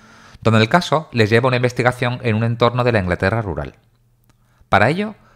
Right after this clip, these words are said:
Sidney Payet lo dibujó con un gorro de cazador, como los que él mismo usaba cuando cazaba ciervos, y con un gabán. Esas prendas de vestir también aparecen en Estrella de Plata, de mil ochocientos noventa y tres, y en El regreso de Sherlock Holmes, de mil novecientos tres.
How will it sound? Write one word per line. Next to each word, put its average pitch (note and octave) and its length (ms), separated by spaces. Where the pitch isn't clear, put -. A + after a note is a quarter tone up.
Sidney C#3+ 340
Payet E3+ 320
lo C#3 100
dibujó G#2 360
con A2+ 100
un A2+ 100
gorro A2+ 200
de G#2 80
cazador, G2 480
como G2 220
los G2 100
que - 120
él A#2+ 100
mismo D3 200
usaba G#2 340
cuando F#2+ 180
cazaba F2+ 260
ciervos, D#2+ 540
y A2+ 120
con G2 120
un G#2 100
gabán. F#2+ 400
Esas D#3 260
prendas C3 260
de A#2+ 80
vestir A#2 440
también A#2 260
aparecen B2+ 400
en G#2+ 80
Estrella A#2 340
de A#2 120
Plata, C#3 420
de G2+ 140
mil G#2 120
ochocientos A2+ 400
noventa A#2 220
y B2 40
tres, B2+ 300
y A#2+ 80
en G#2+ 80
El G2 80
regreso G#2 380
de B2 80
Sherlock A#2 360
Holmes, A#2+ 180
de G#2 120
mil C3 200
novecientos F#2+ 600
tres. - 320